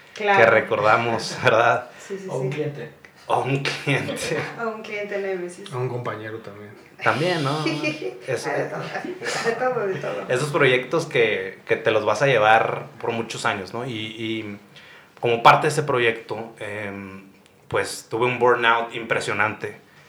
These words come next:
Speaker 2: que la verdad nadie de esa consultoría pudo ni siquiera ayudarme a entender que estaba teniendo un burnout.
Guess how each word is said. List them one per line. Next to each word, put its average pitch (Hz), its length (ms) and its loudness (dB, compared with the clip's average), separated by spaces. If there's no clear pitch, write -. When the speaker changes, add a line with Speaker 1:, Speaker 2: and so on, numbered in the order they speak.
Speaker 2:
que 120 120 0
la 113 120 8
verdad 117 380 10
nadie 131 480 4
de 127 80 4
esa 127 240 0
consultoría 117 1040 0
pudo 127 220 2
ni 139 100 2
siquiera 131 460 4
ayudarme 117 480 4
a - 20 -6
entender 113 360 -2
que - 80 -6
estaba 117 760 4
teniendo 117 300 -2
un 117 100 -6
burnout. 131 480 2